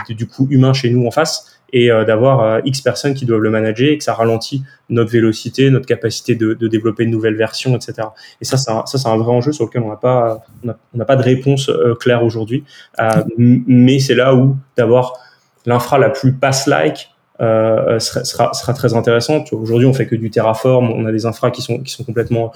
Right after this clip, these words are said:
euh, codées as a service, mais ça suffit pas. Euh, c'est, c'est pas suffisant pour arriver, euh, sur,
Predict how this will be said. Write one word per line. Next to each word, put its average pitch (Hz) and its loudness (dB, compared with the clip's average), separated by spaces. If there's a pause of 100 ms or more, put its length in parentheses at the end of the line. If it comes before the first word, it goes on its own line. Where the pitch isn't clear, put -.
(300)
euh, 113 0
codées 117 2
as - 4
a 110 2
service, 127 2
mais 127 0
ça 120 -2
suffit - -6
pas. 117 -8 (280)
Euh, 123 -4
c'est, 123 -6
c'est - -6
pas 123 2
suffisant 120 -2
pour 113 -2
arriver, 110 -4
euh, 113 -6
sur, - -20